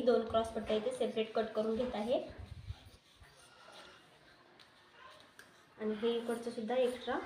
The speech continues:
कट करून घेतलं. तर ही झाली आपली आता क्रॉस पट्टी.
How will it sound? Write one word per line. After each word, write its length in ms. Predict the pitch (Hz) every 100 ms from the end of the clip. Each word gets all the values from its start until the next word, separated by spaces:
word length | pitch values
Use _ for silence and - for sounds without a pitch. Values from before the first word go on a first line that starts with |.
| -
कट 140 | 226 -
करून 220 | 214 214
घेतलं. 280 | 220 - - - - - - -
तर 80 | 233
ही 160 | 220 247
झाली 200 | 254 254
आपली 220 | 247 247
आता 200 | 240 294 440 - -
क्रॉस 300 | 240 240 240
पट्टी. 360 | 247 247 277